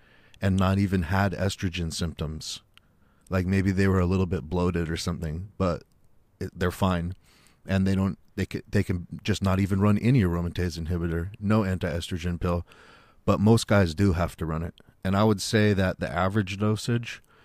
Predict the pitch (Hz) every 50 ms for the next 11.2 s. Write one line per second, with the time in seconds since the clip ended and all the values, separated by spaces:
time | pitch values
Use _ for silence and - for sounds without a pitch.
0 | - - - _ - - 95 85 95 92 95 98 98 87 85 95 87 - 85 90
1 | 90 90 90 87 87 85 90 - - - - _ _ - 87 80 73 - - 87
2 | 95 98 98 92 92 90 85 - 92 92 92 95 95 98 95 95 101 107 117 104
3 | - _ _ _ _ _ 90 90 90 85 80 82 90 107 - - 90 87 90 92
4 | 92 92 92 95 82 90 90 90 90 92 90 95 92 92 92 - 85 87 - -
5 | 92 92 90 87 82 - - - - - 90 87 87 82 90 92 95 95 92 98
6 | _ - - 247 - - _ - _ _ _ 87 85 - - 90 - - 92 87
7 | 90 - - - 92 92 92 92 92 87 95 104 - _ - 82 87 80 76 73
8 | 78 80 - - - _ _ _ _ _ _ _ - - - 92 92 95 90 90
9 | - 87 92 95 98 98 98 104 - - - - - - - - - - - -
10 | - - - - - - - - - - - - - - - - 90 90 95 107
11 | 123 - - -